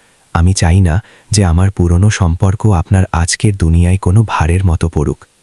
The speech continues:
বলে অরুণ ধীরে করে পদক্ষেপ পিছনে করল, পুরো সম্মানের সাথে দূরত্ব তৈরি করে,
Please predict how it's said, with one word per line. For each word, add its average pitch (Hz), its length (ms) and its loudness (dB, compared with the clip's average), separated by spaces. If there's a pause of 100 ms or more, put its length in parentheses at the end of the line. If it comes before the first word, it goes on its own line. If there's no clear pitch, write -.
(320)
বলে 80 260 2
অরুণ 87 380 2
ধীরে 87 340 0
করে 92 280 0
পদক্ষেপ 80 600 -2
পিছনে 80 380 0
করল, 73 320 -2 (480)
পুরো 123 220 4
সম্মানের 92 580 2
সাথে 107 340 0
দূরত্ব 82 440 0
তৈরি 76 240 0
করে, - 280 -4